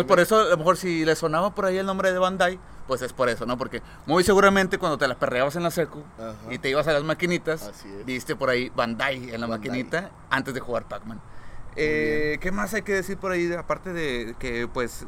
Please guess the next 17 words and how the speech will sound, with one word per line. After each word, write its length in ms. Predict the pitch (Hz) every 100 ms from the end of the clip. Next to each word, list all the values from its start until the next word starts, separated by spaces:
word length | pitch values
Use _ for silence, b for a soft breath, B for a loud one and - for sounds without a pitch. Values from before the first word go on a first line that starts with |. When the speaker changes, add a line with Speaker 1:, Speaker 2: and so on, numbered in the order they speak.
| -
Speaker 2:
como 200 | 139 139
decíamos, 460 | 131 165 160 160
está 220 | 131 135 139
siendo 280 | 156 156
la 80 | 151
historia 300 | 131 143 139
desarrollada 640 | 147 - 123 120 127 135
por 380 | 135 120 113 113
George 280 | 113 127 131 -
R 100 | 123
R 100 | 113 -
Martin, 520 | 143 165 - 156 127 B B B B -
el 120 | 123
director 320 | 127 123 143
es 120 | 139
Hidetaka 460 | 151 123 113 135 147
Miyazaki, 800 | 131 113 104 - 160 - 147 147